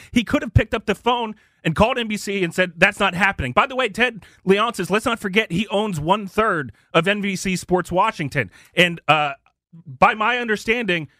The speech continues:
they have two out of the six board seats over there. So they have say in this, regardless of what the official statement is from N B C. So I'm not buying that load of crap either. He definitely had some say in this,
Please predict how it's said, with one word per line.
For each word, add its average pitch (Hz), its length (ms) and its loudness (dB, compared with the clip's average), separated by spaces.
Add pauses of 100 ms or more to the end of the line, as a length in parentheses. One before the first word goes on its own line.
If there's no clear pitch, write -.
(220)
they 175 220 2
have 196 280 -2
two 262 260 -2
out 202 100 0
of 180 100 -10
the 175 80 -4
six - 260 -4
board 202 380 0
seats 135 300 -6
over 127 180 -2
there. 120 120 -2
So 208 140 2
they 254 220 -2
have 220 420 0 (240)
say 170 260 2
in 147 120 -2
this, 143 220 -4
regardless 190 480 0
of 151 100 -2
what 160 160 0
the 160 80 -2
official 165 460 -4 (240)
statement 185 420 0
is 165 160 -4
from 151 200 0
N 165 120 -2
B 151 120 -2
C. 220 260 -4
So 202 180 -2
I'm 262 120 2
not 320 180 -2
buying 220 340 0
that 190 200 -2
load 175 160 0
of 147 100 -8
crap 175 340 0
either. 180 340 -2 (460)
He 214 180 0
definitely 220 460 0
had 147 240 -2
some 147 120 -6
say 143 240 0
in 131 80 -2
this, 135 200 -4